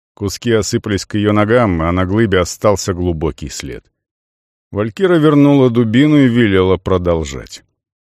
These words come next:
Диего изо всех сил пытался повторить этот удар, но все усилия оказались тщетны. Каждое соприкосновение льда и красного металла образовывало на ладонях кровавые мозоли. «Я не понимаю.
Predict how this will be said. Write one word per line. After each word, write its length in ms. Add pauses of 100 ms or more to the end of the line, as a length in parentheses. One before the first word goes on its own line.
(120)
Диего 420
изо 220
всех 220
сил 220
пытался 500
повторить 640
этот 280
удар, 340
но 220
все 300
усилия 540
оказались 540
тщетны. 500 (360)
Каждое 440
соприкосновение 880
льда 400
и 40
красного 440
металла 520
образовывало 800
на 160
ладонях 540
кровавые 600
мозоли. 560 (800)
«Я 340
не 300
понимаю. 560